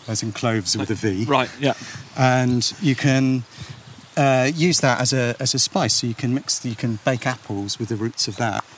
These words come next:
Speaker 1: and it tastes just like apples baked with cloves. It's delicious.
Speaker 2: Right.
Speaker 1: Yeah.
Speaker 2: Tell me what, uh, what a mealtime, a standard mealtime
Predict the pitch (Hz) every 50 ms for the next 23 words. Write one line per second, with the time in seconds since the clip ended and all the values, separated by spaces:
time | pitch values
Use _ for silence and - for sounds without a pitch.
0 | - - 170 - - - - 135 123 117 - - - - - - 117 107 113 113
1 | - - - - - - - - - - 120 117 - - 113 107 107 - - 110
2 | 107 - - 98 - - - 151 113 - - - - - 110 135 - - - 113
3 | 113 - - - - 170 214 - - - - - - - - - - - 127 110
4 | - - - - - - - - - - - - - - - 233 247 262 254 226
5 | 190 175 170 170 165 156 - - 135 135 131 123 120 123 113 - - - - -
6 | - - - - - - - - - - - - - - - - - 151 156 -
7 | - 139 135 143 147 165 170 175 175 135 - - 123 110 104 101 104 107 113 -
8 | - - - - - - - - - - - - - - - 202 185 185 165 156
9 | 139 147 147 151 147 143 135 - - 120 101 98 95 98 110